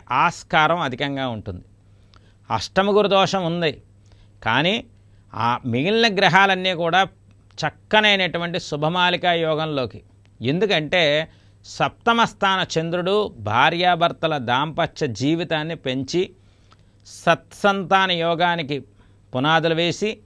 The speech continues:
ఆర్థికాభివృద్ధికి ఆ యొక్క అడుగులు వేసేటువంటి స్థితి ఈ యొక్క వృశ్చిక రాశి వారికి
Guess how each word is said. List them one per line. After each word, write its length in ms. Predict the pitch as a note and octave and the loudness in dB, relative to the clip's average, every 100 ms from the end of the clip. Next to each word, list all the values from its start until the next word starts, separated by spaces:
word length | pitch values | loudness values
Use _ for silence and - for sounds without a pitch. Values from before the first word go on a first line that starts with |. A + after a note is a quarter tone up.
| _ _ _ - _ | _ _ _ -20 _
ఆర్థికాభివృద్ధికి 1400 | - C#3 G3+ E3 C#3+ F#3+ G3+ G3+ F3+ F3 F3 D3 D#3 D3 G2+ _ _ _ - - _ - B2+ | 4 6 6 4 2 4 6 4 4 0 -2 -4 -4 -4 -6 _ _ _ -20 -20 _ 2 4
ఆ 20 | D3 | 6
యొక్క 220 | D#3 - C#3 B2+ | 4 0 0 4
అడుగులు 320 | D#3+ G3+ F#3 | 4 4 4
వేసేటువంటి 640 | F3 E3 F3 D3+ D#3 D3+ B2+ | 0 0 0 -2 -4 -6 -8
స్థితి 300 | - C3+ F#3+ G3+ - _ _ - | -8 -2 0 -2 -6 _ _ -8
ఈ 100 | C#3 F3+ | 0 0
యొక్క 240 | D#3+ - E3+ C3 C3+ - _ _ _ _ _ - | 0 2 4 4 2 -4 _ _ _ _ _ -4
వృశ్చిక 380 | C3+ - G3 F3+ | -4 -2 -2 2
రాశి 240 | F3+ D3+ D3+ | 2 2 0
వారికి 280 | C#3+ C3+ | -2 -4